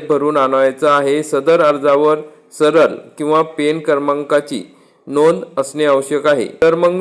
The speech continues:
विद्यार्थ्यांनी अर्जावरील संपूर्ण माहिती भरून शाळेच्या मुख्याध्यापकाकडून सदर अर्ज प्रमाणित करून आणल्यानंतर आगारातील बस व्यवस्थापकावरील पास वितरण करणाऱ्या वाहतूक नियंत्रण आगारातील अधिकृत एजंटकडे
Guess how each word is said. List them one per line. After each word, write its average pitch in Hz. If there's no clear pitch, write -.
विद्यार्थ्यांनी 160
अर्जावरील 160
संपूर्ण 151
माहिती 151
भरून 156
शाळेच्या 151
मुख्याध्यापकाकडून 147
सदर 156
अर्ज 143
प्रमाणित 151
करून 160
आणल्यानंतर 160
आगारातील 165
बस 156
व्यवस्थापकावरील 156
पास 143
वितरण 147
करणाऱ्या 143
वाहतूक 143
नियंत्रण 143
आगारातील 143
अधिकृत 143
एजंटकडे 143